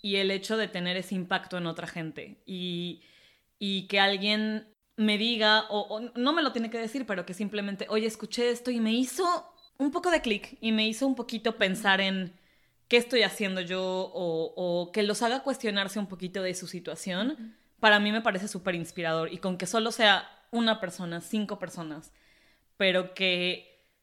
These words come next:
Speaker 1: tengan un poquito más de curiosidad, a mí se me hace lo máximo. Y si pudiéramos
Speaker 2: Sí.
Speaker 1: llegar un poquito a eso, estaría
Speaker 2: Sí.
Speaker 1: maravilloso. Y claro, creo que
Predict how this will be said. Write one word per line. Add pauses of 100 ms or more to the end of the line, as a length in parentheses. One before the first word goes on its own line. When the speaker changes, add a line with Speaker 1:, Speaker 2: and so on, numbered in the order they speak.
(180)
Speaker 1:
tengan
un
poquito
más
de
curiosidad,
a
mí
se
me
hace
lo
máximo.
Y
si
pudiéramos (160)
Speaker 2:
Sí.
Speaker 1:
llegar
un
poquito
a
eso,
estaría
Speaker 2:
Sí.
Speaker 1:
maravilloso.
Y
claro,
creo
que